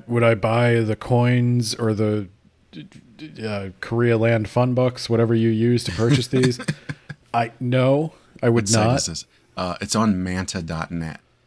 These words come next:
Speaker 2: which I had never heard of before. Um, but it looks like, you know, every other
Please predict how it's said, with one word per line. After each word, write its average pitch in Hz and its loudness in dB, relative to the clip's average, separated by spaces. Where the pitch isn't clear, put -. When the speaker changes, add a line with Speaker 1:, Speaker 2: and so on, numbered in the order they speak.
Speaker 2:
which - -10
I 90 -4
had 87 -4
never 92 -6
heard 87 -8
of 113 -8
before. 170 -12
Um, 90 -6
but 107 0
it 107 -4
looks 104 -4
like, 92 -4
you 90 -8
know, 82 -10
every 90 -2
other 82 -4